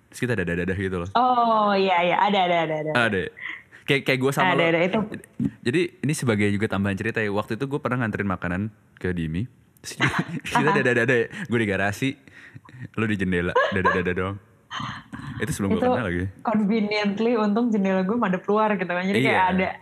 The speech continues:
Speaker 2: ada medi-, ada tempat gitu loh bisa, "Aduh, gue liat orang."
Speaker 1: Bener. Itu sama kan kayak kamar gue kan. Itu kan ada balkon, terus ada,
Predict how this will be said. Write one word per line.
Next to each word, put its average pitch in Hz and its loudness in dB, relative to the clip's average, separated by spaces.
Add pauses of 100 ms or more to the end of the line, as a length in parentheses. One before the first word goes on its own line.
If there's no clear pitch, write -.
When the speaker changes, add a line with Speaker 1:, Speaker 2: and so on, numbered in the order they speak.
(120)
Speaker 2:
ada 196 2
medi-, 196 0
ada 214 0
tempat 240 2
gitu 233 0
loh 214 2
bisa, 220 0 (140)
"Aduh, 285 0
gue 269 0
liat 254 0
orang." 302 0 (520)
Speaker 1:
Bener. 110 -2 (480)
Itu 123 0
sama 160 2
kan 98 0
kayak 98 0
kamar 87 0
gue 92 0
kan. 78 -4 (100)
Itu - -8
kan 120 -2
ada 98 -2
balkon, 87 -4
terus - -6
ada, 214 0